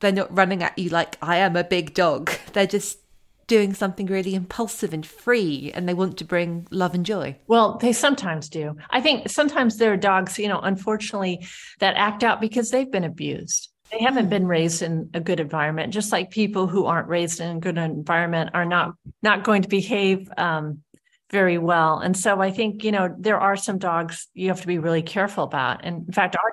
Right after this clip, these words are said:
Speaker 2: dog has
Speaker 1: Hmm.
Speaker 2: been attacked a few times.
Speaker 1: Oh, I'm sorry.
Speaker 2: Oh, yeah, no, it's horrible. But, you know, that's the thing, though, is that dogs don't attack unless they have a reason.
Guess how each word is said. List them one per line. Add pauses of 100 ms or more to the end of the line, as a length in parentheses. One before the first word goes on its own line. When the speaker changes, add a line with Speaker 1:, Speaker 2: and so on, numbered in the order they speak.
Speaker 2:
dog
has
Speaker 1:
Hmm.
Speaker 2:
been
attacked
a
few
times. (400)
Speaker 1:
Oh,
I'm
sorry.
Speaker 2:
Oh,
yeah,
no,
it's
horrible.
But,
you
know, (340)
that's
the
thing,
though,
is
that (220)
dogs
don't
attack (340)
unless
they
have
a
reason.